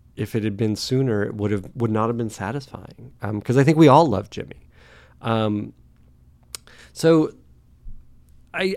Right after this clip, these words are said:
I next talked with the writers' room, uh,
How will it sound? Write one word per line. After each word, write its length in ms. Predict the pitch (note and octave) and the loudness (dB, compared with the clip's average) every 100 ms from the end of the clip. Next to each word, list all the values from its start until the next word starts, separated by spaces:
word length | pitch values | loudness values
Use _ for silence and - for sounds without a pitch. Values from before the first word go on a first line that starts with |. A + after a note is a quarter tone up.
| - | 2
I 80 | |
next 640 | F3 F3 F#3+ - - - - | 4 6 4 2 -10 -10 -2
talked 400 | C#3 C3 - - | 2 2 0 -2
with 560 | B2 A2+ A2 G#2 - - _ _ _ _ _ | 2 2 2 -2 -10 -20 _ _ _ _ _
the 180 | G#2+ A2+ | -6 -2
writers' 520 | G2+ G2+ G2+ G2 F#2 | -2 -2 -2 -4 -6
room, 520 | F#2 F#2 F#2 F2+ F#2 - _ | -6 -8 -8 -10 -12 -16 _
uh, 360 | A2 F#2+ F2+ - | -8 -6 -6 -8